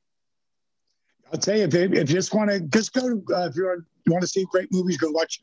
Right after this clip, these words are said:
uh, uh, Resurrection, Jake the Snake, and Relentless. Um, don't listen to a word I say about my program. Just go on Facebook. It'll say D D P Yoga is, is, is a, a members site that the people do the program.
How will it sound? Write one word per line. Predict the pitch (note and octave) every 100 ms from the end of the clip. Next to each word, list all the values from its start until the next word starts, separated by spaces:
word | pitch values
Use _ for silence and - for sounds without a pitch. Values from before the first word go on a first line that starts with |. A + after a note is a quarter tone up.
| - - _
uh, | D3 C#3 C#3+ C#3
uh, | C3+ C3
Resurrection, | C3+ F3+ F3+ F#3+ - F#3+ F3+ D3+
Jake | F#3 F#3
the | -
Snake, | G3 F#3+ F#3+ -
and | F3 F3+
Relentless. | E3 E3+ G3 G#3+ G#3 - - - - - -
Um, | D#3 D#3+ D#3+ B2+ - -
don't | A3+ G#3+
listen | G#3 F#3+
to | F#3+
a | E3+
word | F3 G3+ G3
I | F3+
say | - G3 G3
about | F3 F3 F3+
my | D3+ D3 -
program. | G3 G#3 G#3 G#3+ A3 G#3+ - - _ _
Just | A#3+ A3+
go | C4+
on | A#3+
Facebook. | A#3 A3+ - D#3+ B2 - _ _ _ _ -
It'll | D#3+ D3+
say | F3 E3+
D | C3 G#3
D | A#3
P | F3 A3
Yoga | G#3+ G#3+ E3+ D3 - -
is, | D#3 C#3+
is, | F3 D3+
is | E3+ C#3
a, | E3 - D#3+ D3+
a | F3
members | E3 A3+ A3+ F3+ C3+ -
site | - A#2+ - _ _ _ -
that | D3
the | D#3
people | F#3 F#3+
do | D#3+ F#3
the |
program. | F3+ F#3+ F#3+ D#3 B2